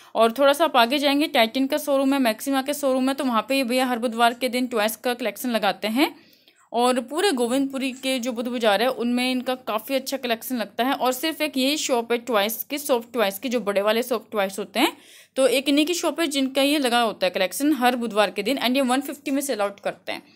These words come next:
और ये जितना भी है ये मतलब इंपॉर्टेंट, अ, अ, हैं जितने भी टॉयज आप देख रहे हो। और ये देखिए टैग के साथ में है, इसमें पुराना नहीं है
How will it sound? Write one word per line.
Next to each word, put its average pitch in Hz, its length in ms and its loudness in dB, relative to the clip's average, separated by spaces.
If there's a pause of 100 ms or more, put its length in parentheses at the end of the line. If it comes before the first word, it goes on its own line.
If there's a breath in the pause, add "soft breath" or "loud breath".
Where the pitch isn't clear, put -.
(380 soft breath)
और 214 120 -2
ये 226 60 0
जितना 233 360 0
भी 370 140 2
है 330 280 4
ये 285 160 2
मतलब 269 240 2
इंपॉर्टेंट, 247 540 -4
अ, - 100 -4
अ, 214 640 0
हैं 214 260 -4
जितने 202 220 -8
भी 226 80 -4
टॉयज 214 300 0
आप 220 80 -2
देख 190 260 -6
रहे 285 100 2
हो। 294 60 2
और 240 120 0
ये 254 80 -2
देखिए 240 260 -2
टैग 220 340 6 (140)
के 294 80 2
साथ 254 220 2 (120)
में 277 120 4
है, 311 80 6
इसमें 269 340 -4
पुराना 220 360 0
नहीं 240 260 2
है 180 200 -4